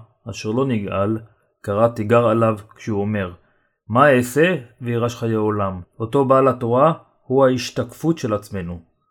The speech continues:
הוא שאל את ישוע, "מה אעשה וירש חיי עולם?"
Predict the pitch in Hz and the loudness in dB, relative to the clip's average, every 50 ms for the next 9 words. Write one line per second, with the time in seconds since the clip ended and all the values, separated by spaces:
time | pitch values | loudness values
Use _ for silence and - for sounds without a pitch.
0 | _ _ _ _ 127 123 123 - 127 120 127 131 127 123 127 123 117 107 - - | _ _ _ _ -8 -8 -4 -2 -2 0 0 -2 -4 -4 -6 -6 -6 -6 -6 -6
1 | 120 104 95 90 87 - _ _ _ _ _ _ _ _ _ _ _ 123 123 139 | -6 -6 -6 -6 -8 -14 _ _ _ _ _ _ _ _ _ _ _ 0 2 2
2 | 139 131 123 120 120 - 139 147 170 180 165 135 - _ _ 110 113 110 107 117 | 2 2 0 -2 -2 0 2 2 2 2 0 -6 -12 _ _ -2 -2 0 0 -2
3 | 117 - - 113 110 110 107 101 101 98 101 95 90 87 | -4 -4 -4 -2 -2 0 0 0 -2 -2 -2 -4 -6 -8